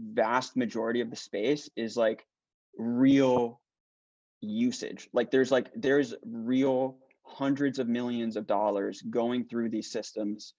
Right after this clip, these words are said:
uh, every day. Um, and if you look at that website, uh, that I had mentioned before called cryptofees dot info, what it does is it basically breaks down the, uh, the, the, the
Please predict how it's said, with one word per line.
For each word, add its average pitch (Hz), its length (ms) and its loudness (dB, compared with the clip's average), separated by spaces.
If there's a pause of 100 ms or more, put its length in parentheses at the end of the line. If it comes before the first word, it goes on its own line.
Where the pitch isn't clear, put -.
(380)
uh, 98 240 2
every 117 300 2
day. 104 440 0 (420)
Um, 113 360 0
and 120 160 2
if 117 120 -4
you 123 160 0
look 143 220 2 (140)
at 113 320 2
that - 280 -2
website, 113 560 -2 (220)
uh, 98 320 -4
that 107 80 -6
I 110 80 0
had 113 100 -4
mentioned 117 320 -6
before 165 340 2
called 117 240 -6 (120)
cryptofees 120 760 -4
dot 117 200 -4
info, 147 540 0 (420)
what 127 160 2
it 113 80 -2
does 143 300 2
is 117 80 -8
it 117 100 -4
basically 123 380 -4
breaks 113 460 -6
down 113 500 -4 (420)
the, 110 240 0
uh, 104 300 2 (220)
the, 107 280 -6 (120)
the, 113 200 -2 (220)
the 104 420 -2